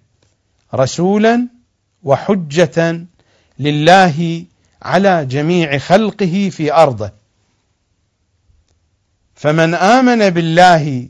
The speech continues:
وبمحمد رسول الله صلى الله عليه وآله واتبعه وصدقه، فإن معرفة الإمام منا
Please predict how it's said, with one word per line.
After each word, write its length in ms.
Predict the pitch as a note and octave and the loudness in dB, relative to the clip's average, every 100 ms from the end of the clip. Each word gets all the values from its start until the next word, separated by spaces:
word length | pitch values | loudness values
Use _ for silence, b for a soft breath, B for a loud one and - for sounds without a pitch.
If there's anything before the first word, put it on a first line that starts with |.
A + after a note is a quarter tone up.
| - | -8
وبمحمد 1040 | C3+ D3 D3+ C3+ F#3+ G3 F3+ D3+ C#3 A#2 - _ _ _ - | -6 -4 -4 -4 -2 -2 -2 -2 -4 -6 -12 _ _ _ -4
رسول 440 | C3+ C3+ F3+ F#3+ | -4 -2 -2 -2
الله 420 | F3 E3 E3 C#3+ C3 | -2 2 2 2 -4
صلى 300 | - C3 C3+ | -6 -2 -2
الله 400 | C3 C3+ B2+ A#2 | 2 2 2 -2
عليه 340 | B2+ B2 A#2 | -2 -4 -6
وآله 480 | A#2 A2+ A2 A2 A#2+ _ _ _ _ _ _ - | -6 -6 -8 -12 -16 _ _ _ _ _ _ -2
واتبعه 840 | D#3 D#3 - F3+ F3 A#3 A3+ G3 | -2 -2 0 2 6 6 6 4
وصدقه، 1160 | A3+ A3+ G3 F3+ E3+ F3 C#3+ F3+ F3 C#3 B2 F2 _ _ _ _ _ _ _ _ _ | 2 -2 0 0 2 0 4 2 2 0 0 -8 _ _ _ _ _ _ _ _ _
فإن 680 | - G#3+ G#3 F#3+ D3+ C3 C3+ _ _ | -8 -4 -2 -2 -2 -4 -6 _ _
معرفة 520 | C3+ D3 C#3 F3+ E3+ - | -2 0 0 0 -2 -2
الإمام 880 | D3+ C3+ C3 C#3+ E3+ G3+ G3+ G3+ G3 | -4 -4 -6 -2 0 0 -2 -4 -8
منا 680 | D#3 E3 F#3+ F3 D#3 D3 C#3+ | -8 -4 -2 -2 -2 -4 -6